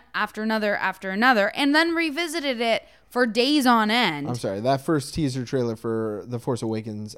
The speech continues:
Speaker 2: aroused me.
Speaker 1: So much.
Speaker 2: Yeah. It was amazing.
Speaker 1: I don't need to see this trailer again.
Speaker 2: No, I'm good.
Speaker 1: Like, I saw it. It's done.
Speaker 2: Yeah,
Speaker 1: It
Speaker 2: I wanna see the next full-length
Speaker 1: Yeah.
Speaker 2: actual trailer.
Speaker 1: I actually wanna see, like, this,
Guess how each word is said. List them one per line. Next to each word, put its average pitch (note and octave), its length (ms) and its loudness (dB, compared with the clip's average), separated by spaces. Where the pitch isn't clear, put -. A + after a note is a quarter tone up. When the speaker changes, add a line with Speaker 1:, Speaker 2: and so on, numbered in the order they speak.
Speaker 2:
aroused A2 640 -6
me. A2 220 -14
Speaker 1:
So B3 640 8
much. A3+ 680 2
Speaker 2:
Yeah. A2+ 260 -4
It D#3+ 120 4
was C#3+ 220 4
amazing. G#2 500 -6
Speaker 1:
I C#4 120 8
don't A#4 200 4
need C#4+ 120 0
to A#3 100 -6
see G#3+ 160 -4
this F3+ 200 -6
trailer D3+ 380 -6
again. C#3 520 -10
Speaker 2:
No, C4+ 240 2
I'm F3 160 4
good. D3 340 0
Speaker 1:
Like, C#4 440 0
I D#4+ 100 2
saw G3 340 2
it. B3+ 80 -2
It's A#3+ 180 -4
done. F3+ 540 -4
Speaker 2:
Yeah, F#3 100 0
Speaker 1:
It B2+ 80 4
Speaker 2:
I D3 60 8
wanna F#3 220 6
see F3+ 180 -2
the D#3 140 2
next C#3+ 480 -4
full-length C3+ 1080 2
Speaker 1:
Yeah. C3+ 100 6
Speaker 2:
actual C3+ 600 6
trailer. - 420 8
Speaker 1:
I C#4 40 12
actually D#4+ 640 8
wanna C4+ 280 2
see, B3 360 -4
like, A3 200 -2
this, G#3 200 -6